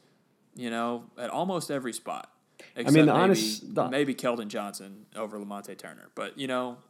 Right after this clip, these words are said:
Speaker 1: I think
Speaker 2: The
Speaker 1: that's
Speaker 2: honest
Speaker 1: a,
Speaker 2: truth
Speaker 1: that's a
Speaker 2: is,
Speaker 1: close
Speaker 2: like, you
Speaker 1: matchup.
Speaker 2: look at the guys running off the, running off the bench for Kentucky. They've got, you know, these McDonald's All-American young guys running off the bench when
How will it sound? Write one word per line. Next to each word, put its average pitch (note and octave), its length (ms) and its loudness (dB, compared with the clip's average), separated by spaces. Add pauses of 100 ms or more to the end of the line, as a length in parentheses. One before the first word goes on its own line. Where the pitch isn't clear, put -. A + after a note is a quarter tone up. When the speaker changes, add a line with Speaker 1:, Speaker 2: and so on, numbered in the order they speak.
Speaker 1:
I A2+ 80 -12
think D3+ 220 -10
Speaker 2:
The D#3 80 2
Speaker 1:
that's E3 80 10
Speaker 2:
honest G3 260 8
Speaker 1:
a, - 40 -4
Speaker 2:
truth E3+ 240 10
Speaker 1:
that's D#3 80 4
a - 20 8
Speaker 2:
is, B2 120 10
Speaker 1:
close C3+ 40 4
Speaker 2:
like, C3 200 6
you D3+ 100 10
Speaker 1:
matchup. - 20 10
Speaker 2:
look G3+ 160 10
at D#3 100 8
the D3 60 8
guys C3 360 8
running B2+ 300 8
off B2 220 4
the, A#2 100 -6 (220)
running C3+ 400 4
off B2 180 4
the A#2+ 80 -2
bench A#2+ 380 4
for B2 140 0
Kentucky. B2 680 4 (320)
They've C3+ 220 6
got, B2 480 4 (100)
you C3 140 4
know, A2 400 4 (100)
these A#2+ 260 2
McDonald's A#2 520 0
All-American A2+ 680 2
young A2+ 280 4
guys A2+ 340 0
running A#2+ 220 4
off A2+ 180 0
the A#2+ 80 -4
bench A2+ 460 0
when A2+ 340 2